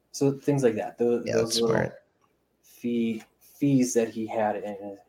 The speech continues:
Speaker 1: his, his program.
Speaker 2: Maybe Latchel should do that too. Allow
Speaker 1: Well
Speaker 2: anyone to submit for a home warranty, but we charge a fee.
Speaker 1: And,
Speaker 2: 'Cause
Speaker 1: and I
Speaker 2: it's, it's a
Speaker 1: haven't had
Speaker 2: time
Speaker 1: to do it.
Speaker 2: suck.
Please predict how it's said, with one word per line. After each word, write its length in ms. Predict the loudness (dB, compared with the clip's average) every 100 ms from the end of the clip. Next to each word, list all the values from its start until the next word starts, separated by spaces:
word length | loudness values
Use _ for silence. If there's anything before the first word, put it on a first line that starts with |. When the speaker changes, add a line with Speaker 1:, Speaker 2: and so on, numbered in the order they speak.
| _ -12
Speaker 1:
his, 200 | -12 -12 _ -20 -20 _
his 140 | -10 -6
program. 340 | -6 -8 -14 _ _ _ _ _ _ _ _ _ _ _ _ _ _ _ -2
Speaker 2:
Maybe 220 | 2 4 4
Latchel 480 | 4 4 4 6
should 200 | 6 6
do 160 | 2 0
that 260 | 2 0 2
too. 360 | 2 4 2 0 -8 _ _ -16 -8
Allow 280 | -2 0
Speaker 1:
Well 60 | 2
Speaker 2:
anyone 280 | 4 4 4
to 100 | 4
submit 360 | 4 4 2
for 120 | 4 2
a 40 |
home 200 | 2 2
warranty, 460 | 6 6 8 6 8
but 200 | 6 6
we 140 | 6
charge 500 | 8 8 8 8 6
a 80 | 6
fee. 520 | 0 -4 -2 -2 -4 -8 _ -20 -20 -20 -20 -20 _ _ 6
Speaker 1:
And, 240 | 6 10
Speaker 2:
'Cause 100 | 10
Speaker 1:
and 20 |
I 60 | 12
Speaker 2:
it's, 120 | 10
it's 180 | 8 10
a 40 |
Speaker 1:
haven't 120 | 8 10
had 40 |
Speaker 2:
time 100 | 10
Speaker 1:
to 80 | 12
do 80 | 12
it. 40 |
Speaker 2:
suck. 160 | 10 4